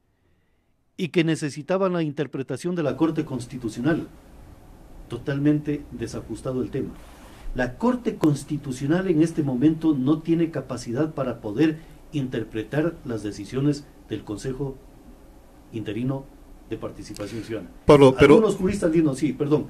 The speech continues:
Speaker 1: algunos juristas dirán que estamos equivocados. No, señor. El pueblo ecuatoriano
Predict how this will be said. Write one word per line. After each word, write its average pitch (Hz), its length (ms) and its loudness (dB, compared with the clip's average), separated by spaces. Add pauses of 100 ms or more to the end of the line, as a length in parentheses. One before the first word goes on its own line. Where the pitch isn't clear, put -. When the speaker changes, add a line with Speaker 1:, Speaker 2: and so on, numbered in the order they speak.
(260)
Speaker 1:
algunos 185 420 2
juristas 185 360 0
dirán 175 300 4 (160)
que - 80 -10
estamos 156 260 2
equivocados. 123 580 -6 (160)
No, 120 300 0
señor. 156 420 2 (1160)
El 143 220 0
pueblo 208 360 6
ecuatoriano 185 800 0